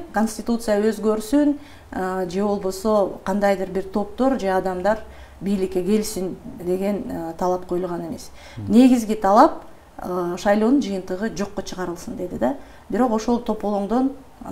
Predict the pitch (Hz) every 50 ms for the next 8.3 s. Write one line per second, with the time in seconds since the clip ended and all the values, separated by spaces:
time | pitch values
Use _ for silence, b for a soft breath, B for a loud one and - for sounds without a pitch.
0 | 175 180 175 175 175 175 185 175 190 196 214 208 - - 196 196 190 190 - 185
1 | 175 175 - - - 196 190 - B B B B B B B - 190 185 190 190
2 | 190 190 196 190 - 196 190 196 - - 277 277 214 185 185 214 233 214 190 190
3 | 190 185 180 180 175 185 240 247 247 b b b b b b b - - 175 -
4 | - 220 196 180 185 190 220 247 240 - 202 202 196 196 - 220 214 202 185 196
5 | - - - 190 185 180 180 220 269 285 285 B B B B B B - - 180
6 | 180 175 170 170 170 - - 220 208 196 185 180 196 247 269 277 277 - - -
7 | - - - 175 170 170 170 165 165 175 170 180 185 214 220 208 - - 165 160
8 | 165 165 165 180 196 190